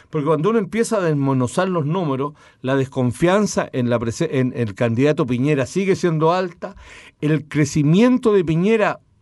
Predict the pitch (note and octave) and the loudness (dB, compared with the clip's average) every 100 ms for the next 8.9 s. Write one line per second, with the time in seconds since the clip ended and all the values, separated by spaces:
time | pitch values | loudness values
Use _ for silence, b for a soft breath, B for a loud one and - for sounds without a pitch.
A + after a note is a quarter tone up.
0 | _ C3 A#2+ A#2+ F3+ A3+ F#3 - - C#3+ | _ -12 -10 -2 2 2 0 -8 -6 -4
1 | C#3 F3 F3 E3+ E3+ E3 A3 F#3+ A#2 A2 | -2 -4 -4 -4 -4 -4 0 0 -2 -8
2 | A2+ A3 F#3+ - D3+ D#3 C#3 B2 C3 - | 0 0 0 -8 -10 -6 -6 -4 -6 -2
3 | G3 F#3 D#3+ F#3 F#3+ F3+ D3+ B B B | 0 0 0 -2 -2 -2 -4 B B B
4 | B A#2+ B2 A#2+ A#2 A2 G#2+ F#2+ D#2+ A2 | B -2 0 0 0 -2 -4 -6 -8 -2
5 | C#3+ E3+ G#3+ G3+ A3 G#3 G3+ F#3+ - D#3 | 2 4 4 2 4 4 2 -2 -10 -8
6 | F3 - D#3+ G3 E3+ F#3 - - B3 F4+ | -6 -6 -4 -4 -2 -2 -2 -2 -2 -2
7 | - E2+ - _ b b b b D3+ D#3 | -4 -4 -6 _ b b b b 4 4
8 | G#3 A3+ G#3+ E3 F#3+ G3+ G3+ B3 | 2 0 0 0 0 0 2 2